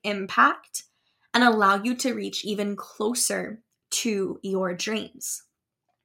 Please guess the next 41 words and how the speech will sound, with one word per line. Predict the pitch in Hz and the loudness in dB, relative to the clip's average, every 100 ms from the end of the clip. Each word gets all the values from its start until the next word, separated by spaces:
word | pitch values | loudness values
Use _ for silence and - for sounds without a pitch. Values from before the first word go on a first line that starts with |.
| - | -14
So | - 285 226 180 - _ _ _ _ _ - | -2 2 2 0 -10 _ _ _ _ _ -10
do | 247 247 | -4 0
another | 269 285 254 | 2 2 2
brain | 226 247 | 2 0
dump. | 214 - - - | -2 -4 -8 -10
If | 196 | -8
you | 220 226 | -2 0
are | |
wanting | 220 208 208 226 247 | 0 0 0 0 -4
to | - 226 220 214 220 | -6 -4 0 -2 -2
feel | 220 208 | 0 0
healthier, | 202 247 254 277 285 | 2 0 2 2 2
well, | 269 214 | 2 0
what | 208 214 | 2 2
is | 233 | 2
that | 220 208 | 0 0
gonna | 214 | -2
look | 214 202 196 214 | 0 -2 -4 -8
like? | 214 - - - _ _ _ _ - | -14 -14 -20 -20 _ _ _ _ -10
Does | 208 | 0
that | 190 208 | 0 2
mean | 208 202 | -2 -2
you | 196 | -2
want | 196 190 | -4 -4
to | 214 196 | -4 -4
make | 202 190 | -4 -4
sure | - 214 | -4 -2
you're | 226 | -2
drinking | 214 202 - 226 | -2 -8 -6 -4
plenty | 226 240 240 | -4 -2 -2
of | 247 | 0
water? | 226 247 262 202 - 214 - | 0 2 2 0 -6 -10 -10
Does | 190 | -6
that | 196 196 | -4 -4
mean | 202 208 | -2 -2
you | 214 | -2
want | 220 220 | -2 -4
to | 233 | -4
make | 226 | -6
sure | - 220 | -6 -6
you're | 214 233 233 | -6 -4 -4